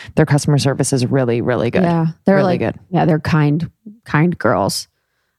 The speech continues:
Speaker 2: I
Speaker 1: And
Speaker 2: hate that.
Speaker 1: men,
Speaker 2: Every
Speaker 1: probably.
Speaker 2: time I
Speaker 1: <laughs>
Speaker 2: Gir-, girls that I've talked to
Speaker 1: Oh, oh.
Speaker 2: and men.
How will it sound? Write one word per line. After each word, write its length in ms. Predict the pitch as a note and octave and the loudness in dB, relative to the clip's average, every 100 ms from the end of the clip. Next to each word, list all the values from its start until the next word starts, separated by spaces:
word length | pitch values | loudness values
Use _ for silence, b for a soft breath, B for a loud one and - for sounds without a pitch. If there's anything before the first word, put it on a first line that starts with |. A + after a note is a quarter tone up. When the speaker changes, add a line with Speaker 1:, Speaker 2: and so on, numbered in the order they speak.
| - | 0
Speaker 2:
I 60 | |
Speaker 1:
And 180 | D#3+ D#3 | 2 4
Speaker 2:
hate 40 | B2+ | 2
that. 60 | |
Speaker 1:
men, 80 | B2+ | 0
Speaker 2:
Every 100 | G3+ C3 | 0 0
Speaker 1:
probably. 360 | - A#3+ F3 | 0 0 -2
Speaker 2:
time 40 | F3 | -2
I 360 | B B A#2+ B | B B -6 B
Speaker 1:
<laughs> 40 | C#5 B B B B - | -12 B B B B 0
Speaker 2:
Gir-, 120 | G3 | 2
girls 240 | E3+ F#3+ F#3 | 2 0 0
that 100 | D3+ | -2
I've 100 | - | -2
talked 260 | - - | -6 -2
to 60 | - | 2
Speaker 1:
Oh, 180 | F3+ D#3 | 2 2
oh. 120 | D#3+ | 0
Speaker 2:
and 80 | E3 | 0
men. 200 | - E3 | -2 -2